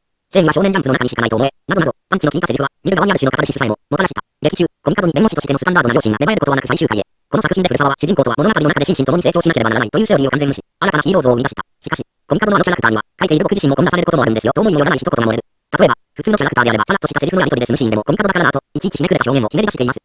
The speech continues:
なんでこのシーンでこんなに時間がかかるんだって、毎回苦しみながら聞きますと、コミカド節は運動屋の手を思わず合わせているようだ。依頼があれば何でも書きますよ、かっこ笑い。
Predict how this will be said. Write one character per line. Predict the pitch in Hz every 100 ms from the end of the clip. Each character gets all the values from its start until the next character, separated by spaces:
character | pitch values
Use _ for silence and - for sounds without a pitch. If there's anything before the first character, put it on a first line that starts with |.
| _
な | -
ん |
で | -
こ | 151
の |
シ | 160
ー |
ン |
で | 143
こ | 175
ん |
な | 175
に |
時 | 170
間 | 165
が |
か | 156
か |
る | -
ん |
だ | -
っ | -
て、 | 190 - -
毎 | 151
回 | 208
苦 | -
し |
み | 190
な | 175
が |
ら | -
聞 |
き | 139
ま |
す | -
と、 | 185 - _
コ | 151
ミ | 262
カ |
ド | 320
節 | 185
は |
運 | 175
動 | 165
屋 | 156
の |
手 | 127
を |
思 | 151
わ | 214
ず |
合 | 202
わ |
せ | 180
て |
い | 127
る |
よ | 147
う |
だ。 | - _ _
依 | 156
頼 | 208
が |
あ | 180
れ |
ば | -
何 | 180
で | 151
も |
書 | 139
き | 185
ま |
す | -
よ、 |
か | -
っ |
こ | -
笑 |
い。 | 156